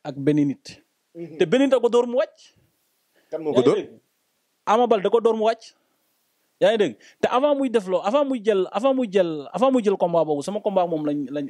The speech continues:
Speaker 1: lañ njëkk a dox.
Speaker 2: Hmm.
Speaker 1: Comprendre nga?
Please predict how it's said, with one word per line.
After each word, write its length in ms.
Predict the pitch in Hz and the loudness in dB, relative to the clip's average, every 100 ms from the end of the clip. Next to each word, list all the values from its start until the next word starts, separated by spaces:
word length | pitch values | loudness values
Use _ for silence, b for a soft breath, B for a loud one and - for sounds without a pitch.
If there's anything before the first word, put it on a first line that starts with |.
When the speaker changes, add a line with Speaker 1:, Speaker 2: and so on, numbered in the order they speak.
| 139 | -8
Speaker 1:
lañ 120 | 139 | -6
njëkk 140 | 147 180 | -2 -2
a 20 | |
dox. 220 | 131 - _ _ _ _ _ _ _ 123 | -2 -6 _ _ _ _ _ _ _ -18
Speaker 2:
Hmm. 360 | 127 131 135 | -14 -14 -4
Speaker 1:
Comprendre 420 | 139 170 175 | -2 0 0
nga? 40 | 135 | 0